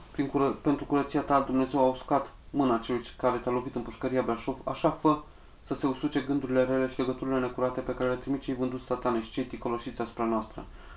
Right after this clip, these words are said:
Usucă-le răutatea și întoarce în drumul cel bun, iar dacă prind rădăcină de voie în rău și se fac slujitori ai Satanei, usucă-le mințile. Nu-i lăsa pe necredincioși să-și râdă de noi, ci arată-le puterea ta întreagă și trage-i la lumină. Nu lăsa masonii, securiștii, polițiștii și oamenii statului să ne distrugă viața și liniștea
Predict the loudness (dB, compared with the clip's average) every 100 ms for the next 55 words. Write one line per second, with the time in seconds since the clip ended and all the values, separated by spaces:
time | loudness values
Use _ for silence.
0 | -10 -8 -6 -2 2 4 2 2 0 0
1 | -4 -2 0 0 -2 -2 -2 -2 -2 0
2 | -2 -2 -14 -20 -10 -2 0 0 0 2
3 | 4 2 0 -2 0 0 0 0 0 2
4 | 0 -2 -4 -16 -18 -12 -10 -2 -2 0
5 | -4 -2 0 0 0 -2 -2 -2 -4 -6
6 | -6 -6 -2 -2 0 0 -2 -4 -10 -10
7 | -16 -18 -18 -16 0 4 6 4 0 0
8 | 2 0 -2 -4 -4 -4 -4 -8 -4 -2
9 | -2 0 2 2 -2 -2 0 0 -2 -6
10 | -4 -2 -2 0 -2 -2 -6 -6 -10 -10
11 | -4 -2 -2 -2 -2 0 0 0 -8 -16
12 | -18 -8 0 0 4 4 4 2 -2 -2
13 | -4 -8 -4 -4 -4 -4 -2 -2 -2 -8
14 | -8 -2 2 2 0 -4 -6 -6 -6 -4
15 | -4 -4 -6 -4 0 0 0 -4 -8 -6
16 | -6 -6 -8